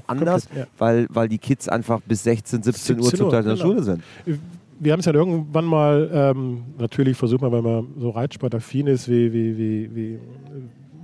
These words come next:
Speaker 2: wie wir, also wir, meine, meine Frau und ich, ich habe meine Frau auch über die Reiterei kennengelernt, über die Studentenreiterei kennengelernt.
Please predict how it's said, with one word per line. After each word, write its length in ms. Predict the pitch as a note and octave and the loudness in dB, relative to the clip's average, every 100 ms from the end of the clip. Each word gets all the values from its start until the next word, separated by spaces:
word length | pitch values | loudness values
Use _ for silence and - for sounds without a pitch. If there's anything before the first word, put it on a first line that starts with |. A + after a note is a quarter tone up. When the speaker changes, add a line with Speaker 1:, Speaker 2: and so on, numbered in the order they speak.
| D#3 C#3 C3 | -18 -14 -6
Speaker 2:
wie 180 | A#2+ A2 | -4 2
wir, 180 | C#3+ | 4
also 220 | B2+ A2 A2 | 4 2 0
wir, 220 | C#3 C3 | 2 2
meine, 380 | A#2 A2 A#2 A#2 | 0 -4 -4 -4
meine 280 | A#2 A#2 A#2 | -4 -4 -6
Frau 240 | - A#2 | -4 -4
und 80 | A#2 | -4
ich, 100 | D3 | -4
ich 40 | |
habe 160 | B2 A#2 | -6 -4
meine 260 | A#2+ A#2 | 0 0
Frau 220 | - B2 B2+ | 0 -2 0
auch 40 | |
über 120 | B2 | 2
die 80 | A#2+ | 2
Reiterei 420 | A2+ A2+ A2+ A#2+ | 2 -2 -2 -4
kennengelernt, 540 | - C#3 B2 G2+ G#2+ B2+ | -2 -4 -4 -6 -8 -6
über 120 | A#2 | -4
die 80 | A#2 | -2
Studentenreiterei 680 | C#3 F3 D#3 A2+ A2+ G#2+ | 0 0 0 -4 -4 -6
kennengelernt. 440 | A2+ D#3+ C#3+ A2 | -8 -10 -10 -12